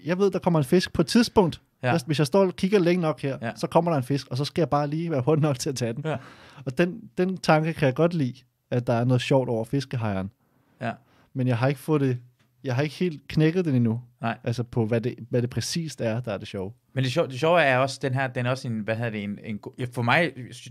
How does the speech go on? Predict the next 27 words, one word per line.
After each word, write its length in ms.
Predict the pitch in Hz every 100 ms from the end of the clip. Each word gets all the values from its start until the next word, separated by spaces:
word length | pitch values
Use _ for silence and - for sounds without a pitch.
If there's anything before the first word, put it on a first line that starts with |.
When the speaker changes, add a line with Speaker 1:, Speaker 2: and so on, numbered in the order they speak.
| - -
Speaker 2:
tror 80 | 123
jeg, 40 |
det 40 | 110
var 40 |
sådan 120 | 107 110
en 40 |
metafor 440 | 107 117 143 127
for 160 | 110 98
eksempel 440 | 101 113 104 -
en, 100 | 104 -
en, 120 | 104 107 -
en 100 | 110
rigtig 180 | 117 120
god 160 | 113 -
joke, 240 | 123 127
eller 140 | 107 101
en 100 | 98
god, 260 | 113 110 - - - - - - _ _
en 180 | - 123
god 160 | 123 117
film, 420 | - 175 170 131
eller 220 | 107 107
noget, 340 | 113 117 135 127
der 100 | 107
er, 160 | 104 104 - -
der 120 |
er 40 | 110